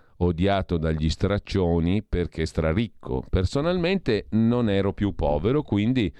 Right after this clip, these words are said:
abbastanza detestato soprattutto dai colleghi che guadagnavano molto meno di me. Ecco perché sono sempre andato d'accordo col dottore", con Berlusconi. Sempre, poi fino a un certo punto, perché non è vero, ma comunque transeat. "Quando mi assunse al giornale,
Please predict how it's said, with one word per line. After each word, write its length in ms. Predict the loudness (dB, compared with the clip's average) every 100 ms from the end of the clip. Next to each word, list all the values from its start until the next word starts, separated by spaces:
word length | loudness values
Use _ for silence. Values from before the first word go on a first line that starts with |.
| -18 -16 -16 -6
abbastanza 920 | -2 0 0 -2 -2 0 0 -2 -2
detestato 800 | 0 -2 0 -2 0 0 0 -2
soprattutto 640 | -2 0 0 0 -2 0 0
dai 160 | 0
colleghi 500 | 2 2 2 2 0
che 120 | 0
guadagnavano 680 | 0 2 2 0 0 2 2
molto 540 | 2 2 2 0 -2 0
meno 320 | 0 0 0
di 120 | 0
me. 180 | -2 -4 -12 -20 -20 -10
Ecco 300 | -2 -2 0
perché 400 | -2 -2 0 -2
sono 240 | 0 -2 0
sempre 340 | 0 0 0
andato 340 | 2 0 -2
d'accordo 600 | -2 -2 0 0 2 -2
col 240 | 0 -2 0
dottore", 640 | -2 -2 -2 0 0 -4 -6
con 160 | -4 0
Berlusconi. 640 | 0 -2 -6 -6 -4 -4 -6 _ _ -4
Sempre, 420 | -2 0 -4 -6
poi 360 | -8 -6 -6 -8
fino 140 | -4 -4
a 20 |
un 40 |
certo 240 | -4 -4 -2
punto, 280 | -2 -2
perché 200 | -2 -2
non 140 | 0 0
è 80 | 0
vero, 160 | 0
ma 80 | 0
comunque 300 | 0 -2 -2
transeat. 560 | -4 -6 -2 -2 -2 -2
"Quando 260 | 0 0
mi 80 | 0
assunse 400 | 0 0 0 0
al 140 | 0
giornale, 560 | 0 -2 0 0 0